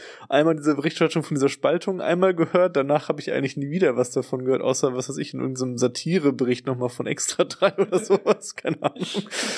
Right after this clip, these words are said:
Ähm, aber auf jeden Fall, die A F D konnte ja wirklich sehr, sehr stark dann in der öffentlichen Diskussion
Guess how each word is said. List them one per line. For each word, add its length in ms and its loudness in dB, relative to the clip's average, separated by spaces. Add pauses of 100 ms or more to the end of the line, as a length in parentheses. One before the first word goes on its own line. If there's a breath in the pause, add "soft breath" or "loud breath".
(360 loud breath)
Ähm, 220 2
aber 400 4
auf 180 -2
jeden 160 0
Fall, 140 4
die 120 2
A 100 4
F 100 -6
D 160 0
konnte 340 -2
ja 200 2
wirklich 240 -6
sehr, 180 4
sehr 340 2
stark 380 0
dann 280 0 (220)
in 100 -4
der 100 2
öffentlichen 420 -2
Diskussion 220 -4